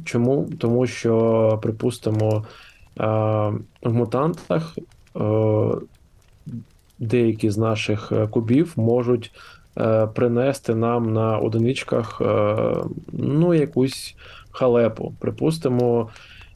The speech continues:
ми, ми збираємо пул з зелених від нашої характеристики, там,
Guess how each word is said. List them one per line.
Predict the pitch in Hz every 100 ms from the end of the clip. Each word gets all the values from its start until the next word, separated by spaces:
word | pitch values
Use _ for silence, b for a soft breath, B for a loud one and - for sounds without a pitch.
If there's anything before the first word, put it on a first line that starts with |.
| - 107
ми, | 127
ми | 131 123 131
збираємо | 117 123 120 117 113 110 110
пул | 117 120 117 110
з | 101 98 113 110 107 104 -
зелених | 110 120 123 117 107 104 - -
від | 110 110
нашої | 113 110 -
характеристики, | 113 110 147 196 - 165 - 147
там, | 139 110 107 101